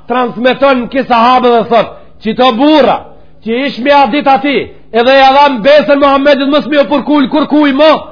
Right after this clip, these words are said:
Tha, "Njonit prej qitive i kam pa me sin", tha, "I bike kam gjia prej kalit, nuk i thoj ke shoqit vet nga të ma.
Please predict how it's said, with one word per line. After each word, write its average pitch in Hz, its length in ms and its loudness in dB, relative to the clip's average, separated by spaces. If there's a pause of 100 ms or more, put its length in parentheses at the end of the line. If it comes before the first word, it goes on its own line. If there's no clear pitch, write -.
(280)
Tha, 254 160 -2
"Njonit 254 520 -2
prej 254 280 -6
qitive 247 480 -4
i 240 40 -8
kam 240 220 -2
pa 254 180 2
me 247 160 0
sin", 240 320 -4
tha, 165 240 -4 (260)
"I 208 140 -4
bike 202 420 -6
kam 190 220 -2
gjia 190 280 -2
prej 185 240 -6
kalit, 208 360 -2 (320)
nuk 180 200 -4
i 190 80 -4
thoj 202 220 -2
ke 180 100 -8
shoqit 156 280 -10
vet 156 180 -6
nga 160 200 -6
të 127 100 -20
ma. 113 120 -14